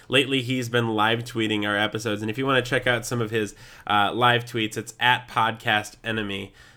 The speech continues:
on Twitter. Uh, I, I, I agree with some of the things he says, and I disagree with others. Uh, he is wrong about soup, but that's okay.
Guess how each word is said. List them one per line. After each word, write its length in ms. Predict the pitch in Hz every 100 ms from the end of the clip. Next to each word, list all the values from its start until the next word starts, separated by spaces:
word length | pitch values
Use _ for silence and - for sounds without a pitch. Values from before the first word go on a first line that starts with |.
| -
on 180 | 101 101
Twitter. 500 | - 110 101 98 - - - -
Uh, 440 | 113 113 110 107 -
I, 400 | 156 139 131 - - - - _ - - -
I, 320 | 170 160 143 - -
I 100 | 180
agree 320 | 214 202 254 247
with 180 | 208
some 200 | - 175
of 60 | 165
the 60 | 160
things 300 | 170 170 160
he 100 | 170
says, 320 | 175 214 208
and 100 | 180
I 80 | 156
disagree 420 | 151 156 165 160
with 120 | 165
others. 360 | 165 160 110 107
Uh, 320 | 113 104 101
he 160 | 117 120
is 160 | 107 104
wrong 300 | 107 110 117
about 240 | 127 123
soup, 300 | 165 156 - 107
but 220 | 113 113
that's 180 | 156 165
okay. 300 | 190 233 247